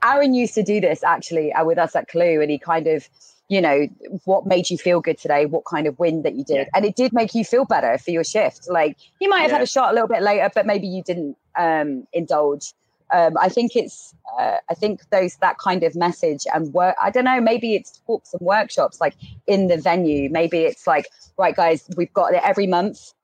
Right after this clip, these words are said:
Speaker 1: We're gonna, like, go in on, like, why sleep is important, why you should be drinking more water, what exercise, like, do, do you feel comfortable with?" And I think it, you're completely right. It's what do you, what makes you feel good, and just to really focus on that and just,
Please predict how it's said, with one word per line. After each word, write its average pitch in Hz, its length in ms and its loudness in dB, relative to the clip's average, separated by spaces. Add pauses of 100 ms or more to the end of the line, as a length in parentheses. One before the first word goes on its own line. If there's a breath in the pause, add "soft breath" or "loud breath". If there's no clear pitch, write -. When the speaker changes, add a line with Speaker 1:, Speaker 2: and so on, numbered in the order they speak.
(240)
Speaker 1:
We're 175 100 -6
gonna, 156 460 2
like, 147 300 -2
go 160 220 4
in 151 300 2
on, 143 320 -2
like, 127 180 -4
why 156 240 2
sleep 151 320 -4
is 135 80 -16
important, 107 600 -4 (360)
why 151 160 2
you 143 100 2
should - 140 -14
be 151 40 -10
drinking 139 220 -4
more 139 120 -8
water, 107 420 0 (320)
what 160 240 2
exercise, 127 520 -2
like, 110 180 -2 (140)
do, 139 240 -4
do - 80 -6
you 147 140 -2
feel 135 140 -8
comfortable - 400 -12
with?" 127 140 -6 (260 loud breath)
And - 80 4
I - 40 4
think 190 240 0
it, 170 140 0
you're 170 100 2
completely 175 440 -2
right. 135 240 4
It's 143 260 -2
what 160 240 -2
do 156 80 -4
you, 151 140 -6 (160)
what 202 180 0
makes 185 260 -2
you 160 80 -4
feel 143 200 0
good, 131 220 0 (420 soft breath)
and 127 120 -2
just - 340 -4
to 135 280 -2
really 147 240 0
focus 135 400 -2
on 127 120 -4
that 127 280 0
and 123 220 -4
just, - 280 -4